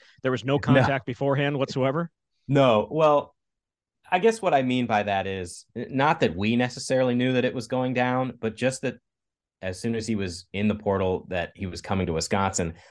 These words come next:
Speaker 2: My initial thought process was, "Well, this is something that Wisconsin's been working on in the background for a week or two or something like that," even
Speaker 1: Okay.
Speaker 2: though we didn't,
Speaker 1: All right, gotcha.
Speaker 2: even though we didn't know about it. I don't, I didn't mean, like,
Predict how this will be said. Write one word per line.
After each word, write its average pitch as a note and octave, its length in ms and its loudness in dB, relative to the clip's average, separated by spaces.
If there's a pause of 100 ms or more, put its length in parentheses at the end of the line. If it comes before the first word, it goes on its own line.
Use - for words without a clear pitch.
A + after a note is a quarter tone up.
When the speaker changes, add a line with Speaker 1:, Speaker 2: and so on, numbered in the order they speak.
Speaker 2:
My A2+ 240 4
initial A#2 320 4
thought A2 280 2
process F2+ 460 -2
was, E2+ 260 -4
"Well, E2 140 -8
this G#2 220 -2
is F2+ 120 -8
something F2+ 300 -4
that D#2 140 -6
Wisconsin's E2+ 500 -4
been E2 160 -6
working F2+ 300 -2
on E2 160 0
in D#2+ 80 -6
the D#2 60 -8
background D#2+ 600 -2
for D#2 380 -6 (520)
a F#2 80 -2
week F#2+ 240 -2
or E2+ 80 -2
two - 440 -10
or - 80 -2
something D#2 320 -2
like D2 140 -4
that," D2+ 200 -4
even C#3 200 4
Speaker 1:
Okay. A2 100 6
Speaker 2:
though A2 60 6
we B2 80 6
didn't, B2 220 2
Speaker 1:
All B2+ 60 2
right, A2+ 100 -6
gotcha. A#2+ 180 0
Speaker 2:
even D3+ 240 4
though A#2+ 140 4
we A2 240 2
didn't G#2 160 0
know G2 160 -2
about E2+ 180 -4
it. - 60 -8
I C#3 100 0
don't, C#3 180 0
I D3+ 100 2
didn't C#3+ 160 0
mean, B2 220 -2
like, F#2+ 280 -4